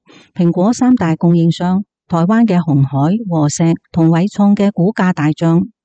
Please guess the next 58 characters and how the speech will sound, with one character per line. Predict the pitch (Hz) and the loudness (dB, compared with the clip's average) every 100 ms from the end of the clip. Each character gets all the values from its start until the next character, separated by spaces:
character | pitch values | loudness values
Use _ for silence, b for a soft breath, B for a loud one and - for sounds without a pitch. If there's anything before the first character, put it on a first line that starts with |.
| _ _ _ - | _ _ _ -4
截 | 185 | -4
至 | 185 202 202 | 0 0 0
星 | - 247 | 2 0
期 | 190 | 0
三 | 135 185 196 | -2 0 0
收 | 196 190 | 0 -4
盤， | - 139 160 196 _ b - | -4 -2 0 -2 _ b 0
鴻 | 160 | 2
海、 | 143 147 175 | 2 -2 -2
和 | 214 151 | -2 -2
碩 | 139 151 151 - | -2 0 0 -2
同 | - 175 | 0 2
偉 | 175 190 | 2 0
創 | - 202 202 | 0 0 2
嘅 | 196 | 0
股 | - 175 | -2 -4
價 | - 185 - | -2 -4 0
分 | 202 | 0
別 | 202 147 - | 0 -2 0
上 | 147 147 | 0 0
漲 | 151 151 - | 0 -2 -2
百 | 190 190 | -6 -4
分 | 202 185 | 0 0
之 | 226 233 | 2 0
零 | 165 | 0
點 | 143 147 190 | 0 0 0
八 | 165 | -2
一、 | 160 180 185 - | -6 -6 -8 -4
百 | 214 214 | -4 0
分 | 175 | 0
之 | - 220 | 0 -2
三 | 208 214 208 | 0 0 2
點 | 147 | 0
四 | 170 151 151 156 | 0 -2 -2 -4
同 | - 170 | -2 -2
百 | 196 190 | -2 -6
分 | - 165 | -2 -2
之 | - 208 | 0 -4
四 | - 156 | -2 -4
點 | 151 151 | 0 -2
三。 | - 175 185 254 _ _ _ _ _ | -2 -4 -6 -8 _ _ _ _ _
今 | - 247 | 0 2
年 | 202 185 | 4 4
一 | 214 | 2
月 | 220 165 | 0 0
以 | 147 151 | 0 0
嚟， | 151 139 151 _ b - | 0 -4 -12 _ b 0
呢 | 208 | 0
三 | - 202 | 2 0
家 | 196 196 196 | 2 0 0
蘋 | 160 147 | 0 0
果 | 156 196 | 0 -4
代 | 165 151 | -4 0
工 | 196 | 0
廠 | 214 143 165 | 0 0 0
嘅 | 180 160 | 2 -2
股 | - 160 | -2 -6
價 | - 165 | -2 -2